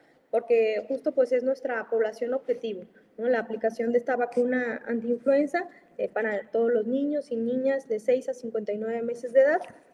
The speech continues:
y en los adultos, en personas de sesenta y más, eh, siendo también población con mayor,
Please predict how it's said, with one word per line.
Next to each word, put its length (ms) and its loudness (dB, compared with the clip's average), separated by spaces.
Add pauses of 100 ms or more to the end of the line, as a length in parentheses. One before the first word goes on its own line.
y 180 0
en 160 4
los 160 -2
adultos, 500 -4
en 60 -20
personas 460 -8
de 100 -2
sesenta 480 -8
y 80 0
más, 220 -4 (480)
eh, 340 0
siendo 680 0
también 320 -2
población 460 0
con 180 -6
mayor, 420 -4